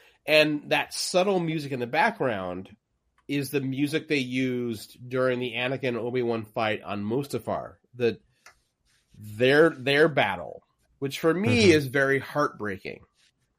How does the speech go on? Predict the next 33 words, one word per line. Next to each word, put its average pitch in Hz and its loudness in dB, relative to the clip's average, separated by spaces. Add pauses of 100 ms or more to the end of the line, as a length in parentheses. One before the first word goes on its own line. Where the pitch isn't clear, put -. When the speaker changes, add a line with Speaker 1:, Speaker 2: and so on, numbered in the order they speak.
(680)
Speaker 1:
It, 147 -12
that 165 8
entire 202 4
fight, 160 2 (320)
Obi-Wan's 147 2
heart 139 0
is 104 -14
breaking. 131 -4
He 156 -10
loves 151 -4
Anakin. 107 -10
He 151 -10
loves 170 -2
him 120 -4
so 175 -4
much. 147 -6 (1200)
And 143 0
to 202 4
a 180 4
point 220 2
to 214 2
where 175 6
I 151 4
feel 220 2
like 160 2
Obi-Wan 180 2
doesn't 160 2
one 139 -2
hundred 135 -4
percent 131 -6
disagree 135 -2
with 131 -2
Anakin. 147 -4